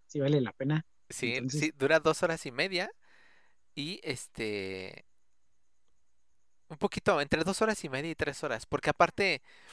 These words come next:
Speaker 2: l-, lo que me gustó también de su concierto y por lo que me platica este Fer, es que normalmente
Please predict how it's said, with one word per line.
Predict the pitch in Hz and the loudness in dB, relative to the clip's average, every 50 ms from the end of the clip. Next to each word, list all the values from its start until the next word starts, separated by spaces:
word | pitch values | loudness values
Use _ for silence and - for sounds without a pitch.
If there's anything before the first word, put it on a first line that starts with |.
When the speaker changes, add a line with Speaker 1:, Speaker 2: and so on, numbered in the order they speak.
| - - - - - - - - - - | -20 -20 -20 -20 -20 -20 -20 -20 -18 -10
Speaker 2:
l-, | - 165 - - - - _ - - - - - - - - - - - - - - - - - - - - - - - - - - - - - - - - - - | -10 -10 -10 -10 -18 -20 _ -20 -20 -20 -20 -20 -20 -20 -20 -20 -20 -20 -20 -20 -20 -20 -20 -20 -20 -20 -20 -20 -20 -20 -20 -20 -20 -20 -20 -20 -20 -20 -20 -6 0
lo | 160 156 | 0 0
que | - - | 0 0
me | 165 170 151 | -2 -2 -2
gustó | 151 156 139 - 196 190 | -2 -6 -4 -2 -4 0
también | - 220 208 180 170 170 170 | 2 0 0 0 -2 -4 -4
de | 180 185 175 147 | -2 -4 -4 -4
su | - - | -8 -12
concierto | - - 113 110 - - 139 139 139 - - 165 196 262 320 392 - | -10 -10 -10 -10 -4 -2 -2 -2 -2 -2 -4 -4 -4 -6 -8 -14 -14
y | 175 147 - | -14 -14 -6
por | - 135 120 | -4 -4 -4
lo | 113 110 | -4 -6
que | - 117 | -8 -12
me | 113 107 | -14 -14
platica | - - 123 113 - - 139 - - 156 | -6 -4 -4 -4 -4 -6 -8 -8 -8 -8
este | - - 160 123 | -4 -2 -4 -4
Fer, | - - 143 170 233 - - - - - - - - - - - - | -2 -2 0 0 0 -2 -8 -18 -20 -20 -20 -20 -20 -20 -20 -12 -10
es | 147 139 - | -10 -10 -8
que | - 170 175 170 | -6 -6 -4 -2
normalmente | 151 139 139 147 156 156 156 156 151 - 180 170 160 147 117 104 - | -2 -2 0 -2 -4 -4 -6 -8 -6 -4 -4 -2 -2 -2 -4 -6 -8